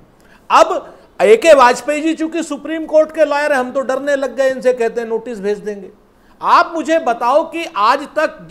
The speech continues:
एक सौ अठहत्तर साल का कानून है, कितने साल का है मेरे को नहीं याद,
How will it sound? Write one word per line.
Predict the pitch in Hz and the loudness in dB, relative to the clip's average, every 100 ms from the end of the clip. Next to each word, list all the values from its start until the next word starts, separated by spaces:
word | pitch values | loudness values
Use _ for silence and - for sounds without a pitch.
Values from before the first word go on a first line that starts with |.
| - | -8
एक | 220 | -6
सौ | - | -2
अठहत्तर | 285 214 214 269 | -2 -2 -8 -8
साल | 254 254 254 | -4 -4 -2
का | 262 | -4
कानून | 254 233 262 262 | -2 -4 -4 -6
है, | 294 | -6
कितने | 226 247 247 | -4 -6 -4
साल | 226 220 | -2 -2
का | 220 | -2
है | 226 214 | -4 -2
मेरे | 220 | -8
को | 208 214 | -8 -8
नहीं | 247 | -6
याद, | 214 147 196 - | -6 -4 -4 -8